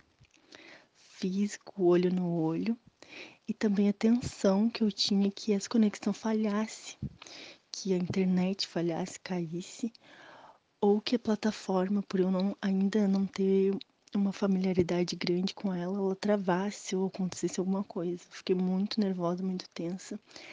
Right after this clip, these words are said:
nesse sentido no dia. Mas por fim deu tudo certo, eu consegui utilizar a plataforma muito bem, a internet colaborou super bem e eu consegui qualificar meu projeto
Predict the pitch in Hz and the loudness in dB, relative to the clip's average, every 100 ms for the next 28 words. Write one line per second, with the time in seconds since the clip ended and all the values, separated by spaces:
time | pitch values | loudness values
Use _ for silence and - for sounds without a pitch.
0 | - - 202 185 185 - 196 220 - 185 | -18 -2 0 0 -4 -2 0 0 -2 -2
1 | 180 196 202 - 180 175 170 - - - | 2 2 2 -2 -4 -4 -6 -12 -16 -14
2 | - - - - - - - - 214 202 | -18 -16 -20 -18 -20 -20 -20 -4 0 2
3 | - 220 - 196 190 190 196 - - 190 | 4 2 2 0 0 0 -2 -2 -2 -2
4 | 170 151 - - 196 - 170 - 175 180 | -2 -4 -8 -4 -4 -2 -4 -4 -4 -4
5 | - 190 180 175 - 185 196 - 180 180 | -2 0 0 -2 -4 -8 -8 -12 -10 -8
6 | 180 185 _ _ _ _ _ _ _ _ | -6 -8 _ _ _ _ _ _ _ _
7 | _ - _ - _ 196 190 190 196 226 | _ -20 _ -20 _ 0 2 4 2 2
8 | 208 170 180 180 170 202 185 175 - - | 0 0 -2 -2 -4 -4 -2 -4 -6 -4
9 | 175 170 175 175 180 - - 185 - 220 | -4 -2 -2 -2 -2 -6 -4 -8 -4 -4
10 | 185 175 175 214 - - _ - - - | -4 -6 -6 -10 -10 -20 _ -20 -18 -18
11 | - - 220 208 220 - 190 196 202 190 | -18 -2 2 4 2 2 0 0 0 0
12 | - 202 185 202 220 208 185 - - - | 0 0 2 2 2 2 0 -4 -12 -12